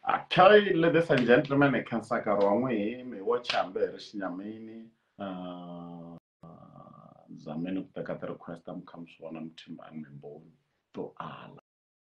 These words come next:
hi mhaka ya gezi. Hi ta va na n'wina nkarhi lowu taka. Hi ta va na yena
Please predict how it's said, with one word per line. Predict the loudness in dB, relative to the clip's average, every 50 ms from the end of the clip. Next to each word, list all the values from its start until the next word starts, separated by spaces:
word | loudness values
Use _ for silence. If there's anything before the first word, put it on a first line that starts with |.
| -20 -20 -20 _ _ _ _ _
hi | -20 -16
mhaka | -16 -16 -16 -16 -16 -16
ya | -16 -16 -16 -18 -18 -20 -20 -20
gezi. | -20 -18 -16 -16 -16 -16 -18 -20 -20 _ _ _ _ _ _ _ _ _ _ _ -20 -20 -20 _ _ -20 _ _ _ _ _ _ _ _ _ _ _ _ _
Hi | 6 6 8
ta | 10 10
va | 10 10
na | 8 6
n'wina | 2 0 -4 -4
nkarhi | -4 -2 -4 -4 -4
lowu | -4 -4 -2 0
taka. | 0 0 0 -4 -10 -16 -10
Hi | -6 -6 -4 -2 -2 -2 0 2 4 4 4 4 2
ta | 0 0
va | 2 2 2
na | 4 4 4
yena | 2 2 0 0